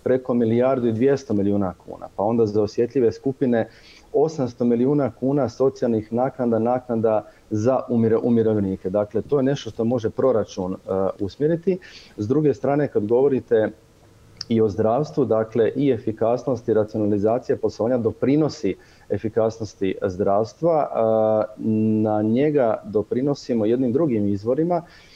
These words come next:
Mi za zdravstvo imamo predviđeno iz Nacionalnog plana oporavka i otpornosti dvije i pol milijarde kuna ulaganja i investicija, ali ta sredstva bespovratna iz E U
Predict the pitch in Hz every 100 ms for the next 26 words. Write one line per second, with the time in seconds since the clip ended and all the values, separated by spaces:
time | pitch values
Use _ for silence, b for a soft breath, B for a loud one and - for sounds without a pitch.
0 | B 113 135 160 131 104 110 131 151 151
1 | 147 127 104 117 127 151 135 139 127 117
2 | 107 110 104 117 117 - 123 110 107 131
3 | 139 135 117 143 127 113 - 101 - 110
4 | 120 147 - 110 101 135 127 - 139 143
5 | 113 113 113 123 147 110 98 95 - 117
6 | 131 127 104 B B - 104 110 120 131
7 | 131 123 104 - 143 120 - 120 104 98
8 | - 92 90 - 123 175 190 - 104 110
9 | 160 208 - - _ _ _ - 143 156
10 | - 120 127 - 120 107 139 - 107 104
11 | - 101 98 92 107 117 160